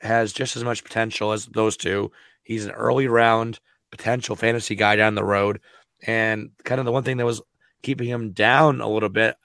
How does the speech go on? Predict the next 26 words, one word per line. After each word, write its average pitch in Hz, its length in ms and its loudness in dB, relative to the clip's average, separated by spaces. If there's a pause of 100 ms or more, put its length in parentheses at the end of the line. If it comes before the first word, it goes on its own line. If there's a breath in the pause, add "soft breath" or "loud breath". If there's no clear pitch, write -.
out 131 160 4
of 135 100 0
that 107 160 2
tier 104 180 -4
for - 140 -8
me 123 340 -2 (380 soft breath)
was 110 580 0 (220)
the - 60 -10
fact 117 160 0
that, 107 80 -2
all 110 100 6
right, 110 200 4 (380 soft breath)
they're 127 180 4
already 131 200 6
in 127 40 4
the 123 60 -2
major 117 240 0
leagues. 113 320 2
Maybe 110 140 -4
we 113 100 -2
didn't 110 200 -10
see 101 140 -2
him 104 180 -4
till 107 100 -8
midseason, 101 640 -6
but 107 220 2